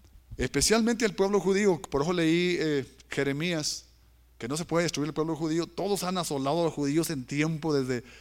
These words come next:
eh, o, o de la, la era, era medieval, desde, desde, desde Babilonia,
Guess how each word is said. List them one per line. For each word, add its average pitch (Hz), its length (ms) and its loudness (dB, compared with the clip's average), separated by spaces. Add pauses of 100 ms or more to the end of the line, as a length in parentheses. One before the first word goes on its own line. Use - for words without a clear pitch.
(200)
eh, 127 500 -4 (300)
o, 123 380 -2
o 110 40 -10 (180)
de 143 200 0
la, 131 240 -2
la 135 160 0
era, 156 320 0
era 160 200 2
medieval, 143 520 0
desde, 135 240 0
desde, 123 380 -2 (500)
desde 131 260 -4
Babilonia, 143 640 0